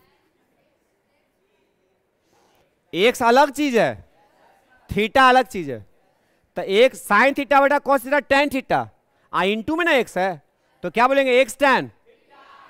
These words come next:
बोलो क्लियर हुआ? माइनस, माइनस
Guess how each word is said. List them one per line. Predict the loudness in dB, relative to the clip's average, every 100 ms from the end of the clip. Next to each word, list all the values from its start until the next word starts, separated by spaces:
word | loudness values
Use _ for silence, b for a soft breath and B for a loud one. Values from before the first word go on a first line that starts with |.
| _
बोलो | -4 -4
क्लियर | 0 2 4
हुआ? | 4 4 2 -4 -20 _ _ _ _ _ -18
माइनस, | -4 0 2 2 0 -2 -8 -20 _ _ _ _ _ _ _ _ _
माइनस | -6 -2 -2 -2 -6 -8 -20